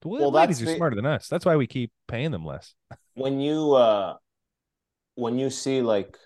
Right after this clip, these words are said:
Speaker 2: you know, like, obviously the ja-, the hijab is, like, traditional, which is fine. I get the hijab 'cause people all over the world do a version of it. But when you see
Speaker 1: Yeah.
Speaker 2: the niqab where it's, like,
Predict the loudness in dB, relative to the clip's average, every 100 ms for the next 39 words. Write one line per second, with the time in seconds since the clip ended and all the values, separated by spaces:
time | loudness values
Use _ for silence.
0 | -12 -6 -6 -6 -6 -8 -10 _ _ _
1 | _ _ -2 0 -2 -4 -4 -2 -6 -6
2 | -2 0 0 -2 -4 -6 2 4 4 2
3 | -4 -6 -6 -6 -6 -8 -8 -8 -8 -12
4 | -6 -2 0 0 -2 -2 -2 -6 0 2
5 | 0 -4 -8 -6 -2 4 6 6 6 4
6 | 2 -2 0 -2 -2 -4 -4 -4 -6 -4
7 | -4 -2 -2 -4 _ _ 2 4 2 2
8 | 2 2 2 4 4 4 2 2 2 0
9 | 0